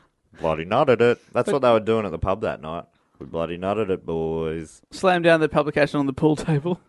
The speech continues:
Speaker 1: <laughs> But what do you reckon? What about the bit when he's like, "It's coming at me," like it's playing chicken? Like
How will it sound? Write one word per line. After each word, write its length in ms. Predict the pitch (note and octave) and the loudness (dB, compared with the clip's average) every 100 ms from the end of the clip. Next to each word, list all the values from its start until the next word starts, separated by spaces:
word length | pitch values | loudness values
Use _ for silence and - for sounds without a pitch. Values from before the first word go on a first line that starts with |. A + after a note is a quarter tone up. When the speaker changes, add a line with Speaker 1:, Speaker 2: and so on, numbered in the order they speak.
| _ | _
Speaker 1:
<laughs> 80 | D4 - _ - _ - | -18 -18 _ -20 _ 0
But 80 | |
what 100 | A#3 | 4
do 60 | D4+ | 6
you 80 | C#4+ | 6
reckon? 400 | B3+ A#3+ A3 - _ _ _ | 4 2 -2 -8 _ _ _
What 160 | A3 B3+ | 2 8
about 160 | B3+ | 8
the 60 | G#3+ | 6
bit 160 | G#3+ F#3+ | 2 0
when 120 | F#3+ | -2
he's 120 | F3 | 2
like, 180 | F3 E3+ | 2 4
"It's 160 | F#3+ - | -2 -6
coming 400 | - F#3+ F#3+ F3+ | -2 0 0 -2
at 180 | E3+ D#3+ | -2 -2
me," 160 | D3 | -4
like 240 | C3+ C3+ - | -2 -2 -2
it's 140 | D3+ | -6
playing 300 | - D#3+ D#3 | -4 -4 -4
chicken? 500 | - D#3+ - - - | -6 -6 -6 -8 -12
Like 160 | D3 | -10